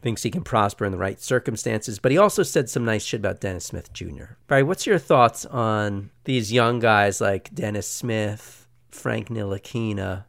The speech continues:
I know that Dennis Smith Junior had an awful season last year. He had a lot of personal shit going on. Frank hasn't progressed like a lot of fans have wanted him to.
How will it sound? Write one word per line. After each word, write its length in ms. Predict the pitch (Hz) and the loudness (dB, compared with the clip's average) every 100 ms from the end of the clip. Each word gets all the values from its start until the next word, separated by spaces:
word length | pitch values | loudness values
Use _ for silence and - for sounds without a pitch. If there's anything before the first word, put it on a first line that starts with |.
| - | 2
I 80 | 156 | 8
know 180 | 170 | 8
that 160 | 151 117 | 8 6
Dennis 300 | - 135 - | 4 2 -2
Smith 280 | - 131 - | -2 -2 -2
Junior 280 | 131 131 127 | -4 0 0
had 140 | 113 | 0
an 100 | 98 - - | -4 -8 -2
awful 500 | 113 131 139 123 117 | -2 -2 -4 -4 -4
season 580 | - 160 160 135 147 | -6 -4 -4 -2 -2
last 380 | 139 131 135 - | -2 -2 -6 -6
year. 360 | 139 135 131 139 _ _ - _ | -4 -2 -4 -8 _ _ -20 _
He 120 | 139 | 0
had 60 | 113 | 2
a 40 | |
lot 180 | 110 107 | 4 2
of 80 | - | 0
personal 460 | 151 147 - 135 | -2 -2 -2 -4
shit 340 | 123 - - - | -4 -4 -6 -2
going 360 | 123 117 110 | -2 -2 -2
on. 440 | 110 107 107 107 - | -2 -2 -2 -4 -8
Frank 340 | - 139 147 139 | 2 4 4 4
hasn't 320 | 139 127 135 | 2 2 -2
progressed 480 | 135 110 117 117 120 | -4 0 0 0 -2
like 160 | 113 | -2
a 60 | 113 | -2
lot 200 | 110 107 | 0 -2
of 80 | - | -4
fans 380 | 120 113 98 | -4 -4 -6
have 160 | 107 90 | -8 -8
wanted 400 | 92 107 120 113 | -2 0 2 0
him 140 | 110 | -4
to. 400 | 107 120 110 107 | -4 -2 0 -2